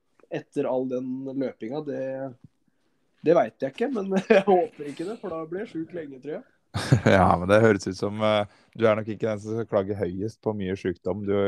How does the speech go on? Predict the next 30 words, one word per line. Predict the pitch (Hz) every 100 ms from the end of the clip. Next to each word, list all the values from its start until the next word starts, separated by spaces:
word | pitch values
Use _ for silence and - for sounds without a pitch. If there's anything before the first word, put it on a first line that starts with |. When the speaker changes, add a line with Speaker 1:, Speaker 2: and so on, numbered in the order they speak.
| 98 - _ _ _ -
Speaker 2:
du |
har | 107
holdt | 107 101
kontinuiteten | 110 110 110 104 98 - 104
lenge, | 98 90 87
og | 101 107 98 92 90 -
at | 101
det | 107
kommer | - 95 98
en | 101 101
lite | 95 85 - _ -
sånn | 98 92 90
tilbakeslag | 95 95 90 - 95 92
nå, | 92 95
det, | 92 90 87 95 _ _ _
jeg | - 95
tror | 95 101
du |
overlever | 104 87 87 87 87
det, | 98
altså. | 98 - 80 -
Og | 95 92
Speaker 1:
Ja. | 92
Speaker 2:
når | 92 101
du | 113
ko-, | 117 107
starter | - 95 98
på | - 92 90
igjen, | 101 107
eh, | 107 110